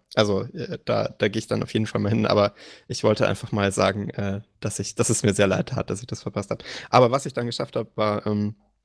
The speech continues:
auf, äh, den, äh, den, den heutigen, äh, Hackathon slash Editathon, äh,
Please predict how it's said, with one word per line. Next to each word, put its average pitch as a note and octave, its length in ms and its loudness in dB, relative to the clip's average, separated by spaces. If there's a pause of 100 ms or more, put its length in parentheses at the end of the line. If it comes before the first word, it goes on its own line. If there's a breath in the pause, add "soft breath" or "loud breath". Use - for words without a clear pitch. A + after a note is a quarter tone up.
(240)
auf, A2 380 2
äh, G#2+ 200 4
den, G#2+ 460 0
äh, G2+ 380 2
den, G#2 440 -2
den G#2 380 0
heutigen, A2 420 0
äh, G2+ 340 2
Hackathon G#2+ 500 0
slash - 360 0
Editathon, G#2+ 640 -2 (400 loud breath)
äh, G#2 340 0